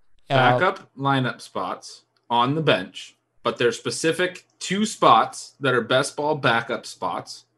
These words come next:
Speaker 2: You have to designate them just like you have to designate your starting lineup. So in this scenario, when you know one of your quarterbacks is playing Thursday night, but your preferred option's playing Sunday, you would definitely put that, that Thursday night football quarterback in one of your two backup spots. You'd have to play your Q Bs as a potential backup that week.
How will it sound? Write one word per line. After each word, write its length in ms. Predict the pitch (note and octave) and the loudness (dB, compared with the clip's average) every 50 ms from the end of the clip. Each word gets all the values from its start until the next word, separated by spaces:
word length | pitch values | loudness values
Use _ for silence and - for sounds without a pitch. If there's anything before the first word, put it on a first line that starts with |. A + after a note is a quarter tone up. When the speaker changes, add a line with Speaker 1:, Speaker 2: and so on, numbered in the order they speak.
| _ _ - | _ _ -4
Speaker 2:
You 100 | A#2 A#2 | -2 -2
have 100 | A#2+ B2 | -2 -2
to 100 | D3 C3+ | -6 0
designate 500 | B2 C3 B2 A#2 B2 A#2+ A2+ A#2 A#2 A#2 | 2 2 2 2 0 -2 -2 -2 -2 -2
them 120 | B2+ B2+ | -2 -4
just 180 | A2 A2 - - | -4 -4 -4 -4
like 160 | B2 A#2+ - | -6 -4 -4
you 60 | B2+ | -6
have 80 | B2+ - | -6 -6
to 60 | B2 | -6
designate 440 | B2 B2 A#2+ A2+ A#2+ B2 B2+ C3 B2 | -4 -4 -2 -2 -2 -4 -6 -6 -6
your 120 | A#2+ C3 | -6 -8
starting 300 | C3 - A#2+ B2 C3+ C3+ | -4 -2 -2 0 0 0
lineup. 400 | B2+ G#2+ G#2 G2+ G2+ A2+ A#2+ - _ _ _ _ - - - | 0 0 -2 -2 -2 -4 -6 -8 _ _ _ _ -20 -12 -6
So 120 | - C3 | -4 -2
in 80 | A#2+ A#2+ | 0 0
this 180 | D#3 G#3+ G3+ | 0 0 0
scenario, 420 | - F#3 D3+ B2+ A#2 A2+ A#2+ B2+ C#3+ | 0 0 0 0 2 2 4 2 4
when 200 | C#3 C3+ C3 B2+ | 2 2 2 0
you 80 | B2 | 0
know 240 | A#2+ B2 C#3 E3 F#3+ | 0 2 4 4 4
one 160 | F#3+ F3+ F3 E3+ | 4 2 2 2
of 60 | D#3+ | 2
your 120 | D3 C#3 C3 | 2 2 2
quarterbacks 420 | - C3+ B2 A#2+ B2 A#2+ A#2 - | 2 2 2 2 2 0 -2 -2
is 80 | - - | -10 -8
playing 320 | _ B2 A#2 A2 G#2+ A2 | _ -4 -2 -2 -2 -4
Thursday 320 | - A2+ A2 G#2 G#2+ G#2+ G2 | -2 -2 -2 -2 -4 -6 -8
night, 320 | F#2 F#2+ G#2 B2+ C#3+ - _ _ _ _ _ _ _ _ _ - | -8 -6 -8 -8 -8 -10 _ _ _ _ _ _ _ _ _ 0
but 400 | B2 A#2+ A#2+ A#2 A#2+ A2+ - - _ | 2 4 4 4 2 0 -2 -6 _
your 580 | B2+ B2 B2 A#2+ A#2 A2+ A2+ A2+ A2 A2 - | -2 0 2 4 4 4 4 4 2 0 -2
preferred 360 | - - B2 A#2 - D3+ C#3+ C3+ | -4 -6 -8 -2 0 2 4 4
option's 300 | C3+ C3 - - A#2+ - | 4 2 0 -4 -8 -6
playing 280 | - C3 A#2+ A2 G2+ | -4 -4 -2 -2 -4
Sunday, 340 | - - G#2 G#2 A2 A#2+ B2+ | -4 -6 -6 -4 -2 -2 -2
you 180 | B2+ B2 B2 B2 | -2 -2 -2 -4
would 160 | A2+ A2 - | -4 -2 -2
definitely 460 | - B2 B2+ C3 E3 C#3+ B2+ B2+ A#2+ | -2 -2 -2 -2 -4 -6 -6 -4 -6
put 320 | G#2+ - - A#2 A#2 - | -6 -4 -4 -4 -4 -4
that, 320 | - A2 A2 A2+ - - - _ _ _ - - - - - - - - | -2 -2 -2 -2 -2 -4 -10 _ _ _ -20 -20 -20 -20 -20 -20 -20 -6
that 220 | - C3+ C3 - - | -4 -2 -2 -2 -2
Thursday 340 | - B2+ B2 A#2+ A2+ C3 B2+ | -2 -2 -2 -2 -2 -2 -2
night 220 | A#2+ A#2+ A2+ - | -2 -2 -4 -4
football 320 | - A#2 A2 - A2 A2 G#2+ | -6 -8 -4 -2 -2 -4 -2
quarterback 460 | - G#2+ G#2+ G#2 F#2+ G#2+ A2 A#2 - | 0 -2 -2 0 0 -2 -4 -2 -4
in 140 | A#2+ A#2 A2+ | -4 -4 -2
one 120 | A2+ A2+ A2+ | -2 -2 -2
of 80 | G#2+ | -4
your 100 | A#2 A2+ | -4 -6
two 180 | - - A#2+ A#2+ | -6 -8 -8 -4
backup 360 | A2+ G#2+ G2 - - G2+ F2 | -2 -2 -2 -2 -6 -10 -12
spots. 380 | - - - - G2 A#2+ A#2+ - | -14 -14 -10 -8 -8 -8 -6 -6
You'd 100 | A2 G#2+ | -6 -4
have 120 | A2+ A#2 | -4 -6
to 80 | - A#2 | -8 -12
play 240 | - - - A#2 A#2+ | -12 -10 -6 -6 -6
your 140 | A#2 A#2 A#2 | -6 -6 -8
Q 240 | - - - B2 | -10 -12 -12 -10
Bs 340 | A2+ A2+ A2 G#2 G#2 G#2 G#2 | -8 -6 -6 -6 -6 -6 -6
as 140 | A2 G2+ A2+ | -6 -6 -6
a 80 | A2+ G#2+ | -8 -10
potential 480 | - _ - - - A2 G2 - - | -10 _ -18 -14 -12 -12 -10 -8 -8
backup 420 | A2+ A2 G#2 F#2+ - - G#2 G2 - | -6 -4 -4 -4 -4 -6 -10 -10 -6
that 180 | F#2+ F#2 D#2+ - | -6 -6 -6 -8
week. 240 | F#2 F#2 A2 B2+ - | -8 -10 -10 -10 -12